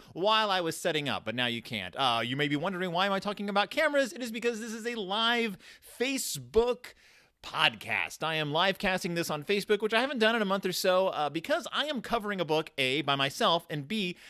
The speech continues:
that is weird and has topics and discussions that I have never covered in this entire podcast. And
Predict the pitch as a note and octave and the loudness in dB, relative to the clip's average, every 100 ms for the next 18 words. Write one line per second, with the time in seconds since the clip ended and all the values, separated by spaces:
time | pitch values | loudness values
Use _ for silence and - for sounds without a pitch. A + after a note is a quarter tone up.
0 | - G#3 A3+ E3 A#2+ C#3+ B3 C#4+ C#4 A3+ | -6 0 0 0 -6 -6 -4 -2 0 -2
1 | - E3 E3 D#3 D3 - - A3+ A3+ A3 | -2 -4 -4 -4 -6 -8 -8 -4 0 0
2 | G#3+ - D#3+ E3+ - G4 - G3 F3 E3+ | -2 -10 -8 -8 -8 -6 -4 -4 -4 -2
3 | F3+ D#3+ - A3+ A#3+ G#3 E3 F3+ A3+ G#3 | 0 0 -2 -2 -2 -2 -4 -4 -2 0
4 | G#3 - A3+ D#3 C3+ B2+ B2+ - - _ | -2 -2 -4 -2 -4 -4 -14 -20 -20 _
5 | _ _ _ _ _ _ - G#3 G#3 G3 | _ _ _ _ _ _ 4 6 8 6
6 | F3+ D3+ E3 D3+ C3+ B2+ A2 F#2+ F2+ C#2+ | 2 0 2 2 0 -2 -2 -6 -14 -14
7 | - - E3 D#3+ D#3 D3 | -16 -8 -4 -2 -2 -4